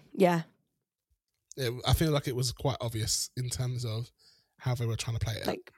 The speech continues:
Speaker 1: yeah. That's very interesting, actually. I didn't think of
Speaker 2: Mm.
Speaker 1: that.
Speaker 2: So I think it's them meddling. They were looking to get rid of somebody, and I think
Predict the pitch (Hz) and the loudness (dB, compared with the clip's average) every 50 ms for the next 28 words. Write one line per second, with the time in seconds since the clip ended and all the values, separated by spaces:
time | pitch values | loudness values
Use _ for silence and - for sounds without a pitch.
0 | _ _ - 202 185 170 170 170 - _ - - - - _ - _ _ _ _ | _ _ -2 0 2 2 2 0 -4 _ -12 -12 -12 -12 _ -20 _ _ _ _
1 | _ _ _ _ _ _ _ _ - - 214 196 - 208 196 196 190 185 170 - | _ _ _ _ _ _ _ _ -2 0 0 4 8 8 8 8 8 6 2 0
2 | - 185 180 190 - 202 - 202 190 190 190 185 156 151 143 139 131 131 131 185 | 0 0 0 -2 -4 -4 -2 0 2 2 2 4 4 6 6 4 4 4 2 2
3 | 185 - - - - - 147 143 139 - 156 151 127 101 131 120 - - 147 139 | 2 0 0 0 2 6 8 8 8 6 4 0 -2 -2 -6 -6 -4 0 0 0
4 | 131 127 123 120 123 113 90 80 71 92 139 151 147 - - - 170 151 143 143 | 2 0 0 -2 -4 -6 -8 -8 -6 -4 -4 -4 -4 -4 -6 -2 2 4 6 6
5 | 139 139 139 139 - 131 123 - - 113 113 120 113 117 - - 110 107 110 107 | 6 6 4 4 2 2 -4 -2 -4 -2 -2 -2 -2 -2 -2 -2 -4 -4 -6 -8
6 | 104 107 117 123 135 127 - - 131 110 92 - - - | -6 -6 -4 -2 -2 -2 -2 -4 -6 -6 -6 -10 -12 -14